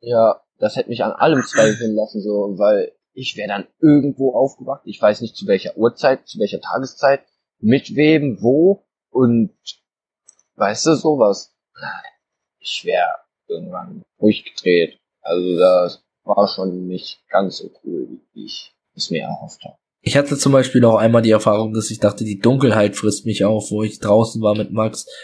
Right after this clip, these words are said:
Speaker 2: ähm,
Speaker 1: Das dachte
Speaker 2: wo
Speaker 1: ich
Speaker 2: wir
Speaker 1: auch.
Speaker 2: einen, äh, Jay geraucht haben, habe ich gedacht, die Dunkelheit frisst mich auf und ich sterbe jetzt und, äh, meine Seele wird weggezogen in die Dunkelheit.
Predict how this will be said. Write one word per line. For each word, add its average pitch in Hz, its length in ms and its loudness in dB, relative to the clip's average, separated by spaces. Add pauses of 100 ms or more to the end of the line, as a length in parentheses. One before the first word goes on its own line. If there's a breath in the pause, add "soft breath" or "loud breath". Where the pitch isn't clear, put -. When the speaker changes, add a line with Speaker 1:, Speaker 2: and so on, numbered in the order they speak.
(420 loud breath)
Speaker 2:
ähm, 107 180 0
Speaker 1:
Das 107 160 -2
dachte - 240 -2
Speaker 2:
wo 104 100 -4
Speaker 1:
ich 107 60 -2
Speaker 2:
wir 110 80 2
Speaker 1:
auch. 101 280 0 (280)
Speaker 2:
einen, 113 420 -8
äh, 110 380 4
Jay 117 240 2
geraucht 113 360 2
haben, 113 120 2
habe 110 140 2
ich 113 100 -10
gedacht, 113 280 -2
die 107 80 -4
Dunkelheit 123 460 2
frisst 113 280 -4
mich 110 180 0
auf 107 180 2
und 110 120 -4
ich 113 140 -4
sterbe 117 300 2
jetzt 110 260 0
und, 104 280 -6
äh, 92 180 -4
meine 104 280 -6
Seele 120 320 2
wird 104 200 -4
weggezogen 110 600 -4
in 104 80 -4
die 101 120 -4
Dunkelheit. 107 640 -2